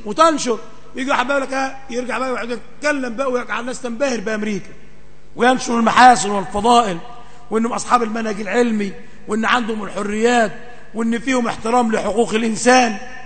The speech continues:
ولا يدري أين احترام حقوق الإنسان؟ الملايين اللي بتقتل دي احترام حقوق الإنسان؟ ها؟ والشعوب اللي بتشرد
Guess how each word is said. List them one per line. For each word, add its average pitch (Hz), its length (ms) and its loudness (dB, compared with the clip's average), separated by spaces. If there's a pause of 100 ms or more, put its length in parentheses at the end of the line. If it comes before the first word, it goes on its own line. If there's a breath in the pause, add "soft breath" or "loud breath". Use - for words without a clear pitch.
(220)
ولا 190 240 0
يدري 180 200 -2
أين 180 160 -6
احترام 170 280 -8
حقوق 151 260 -10
الإنسان؟ 156 420 -8 (500 soft breath)
الملايين 190 360 -2
اللي 208 120 -4
بتقتل 202 400 -6
دي 196 80 -6
احترام 196 240 -6
حقوق 190 200 -4
الإنسان؟ 202 460 0 (760)
ها؟ 233 240 -4 (840)
والشعوب 208 380 -2
اللي 220 100 0
بتشرد 233 540 2